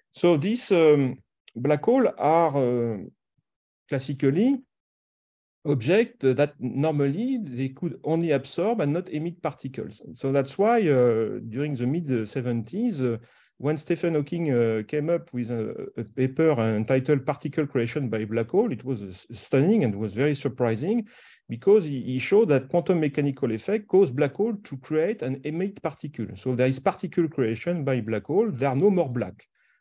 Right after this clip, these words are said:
So this is a kind of oxymoron or paradox.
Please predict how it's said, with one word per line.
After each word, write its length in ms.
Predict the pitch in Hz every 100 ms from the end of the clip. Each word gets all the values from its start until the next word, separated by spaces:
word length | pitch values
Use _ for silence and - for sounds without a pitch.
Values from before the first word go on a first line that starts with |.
| _
So 120 | -
this 240 | 101 104 -
is 100 | 139
a 60 | 104
kind 240 | 143 120
of 160 | 101 -
oxymoron 380 | 131 - 107
or 280 | 123 185 113 95
paradox. 600 | - 131 107 127 233 -